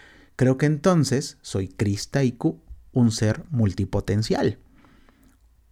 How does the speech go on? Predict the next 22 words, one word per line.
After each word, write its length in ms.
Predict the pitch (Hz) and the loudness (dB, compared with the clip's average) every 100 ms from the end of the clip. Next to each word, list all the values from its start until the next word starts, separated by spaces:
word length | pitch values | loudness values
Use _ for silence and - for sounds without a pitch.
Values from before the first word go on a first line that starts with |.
| _ - - | _ -20 0
¿Por 160 | 143 143 | 0 2
qué? 120 | 190 | -2
Porque 280 | 180 165 165 | -4 -4 -4
esto 160 | - | 0
abarca 400 | 156 156 160 160 | 0 0 0 0
todo. 360 | - 135 107 - - - - - - - _ | 2 2 0 -6 -18 -16 -16 -20 -20 -20 _
Y 120 | 143 | 4
a 20 | |
lo 60 | 139 | 6
mejor 200 | 147 208 | 6 6
en 80 | 240 | 8
el 80 | |
futuro 380 | 226 196 170 180 | 8 4 4 4
lo 120 | 196 | 4
cambio 400 | 185 330 359 127 - - - | 2 2 0 0 -6 -18 -8
y 120 | - 160 | 2 4
decido 280 | 147 165 | 6 4
especializarme 680 | 202 240 220 190 170 165 185 | 2 4 4 4 2 2 0
solamente 800 | 170 - 262 339 285 156 151 139 | -2 -2 0 2 4 4 2 4
en 80 | 120 | 2
una 200 | 104 98 | 2 -2
cosa. 340 | - - - | -6 -12 -12